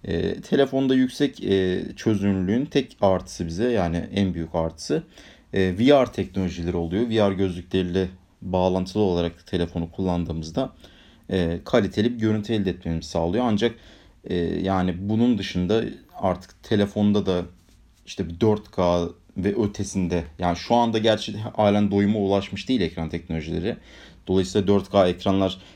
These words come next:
e, telefonlarda, e, yaygınlaşacaktır. Ancak çok, yani bundan bir, birkaç yıl sonrasında artık bu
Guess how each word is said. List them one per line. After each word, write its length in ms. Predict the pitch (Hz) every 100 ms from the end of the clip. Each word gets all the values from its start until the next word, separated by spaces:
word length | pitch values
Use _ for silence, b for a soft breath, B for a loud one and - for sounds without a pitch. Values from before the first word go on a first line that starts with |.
| B 90
e, 220 | 90 87
telefonlarda, 800 | - 95 92 98 95 90 95 92
e, 100 | 92
yaygınlaşacaktır. 1160 | 92 90 92 95 92 92 107 101 - 98 - B B B B
Ancak 420 | 98 104 107 107
çok, 260 | - 131 123
yani 280 | 95 87 90
bundan 320 | 113 107 98
bir, 160 | 101 - -
birkaç 580 | 101 95 98 151 - -
yıl 100 | 98
sonrasında 800 | - 95 90 90 - 95 139 - B B B
artık 420 | 117 110 - -
bu 280 | 117 127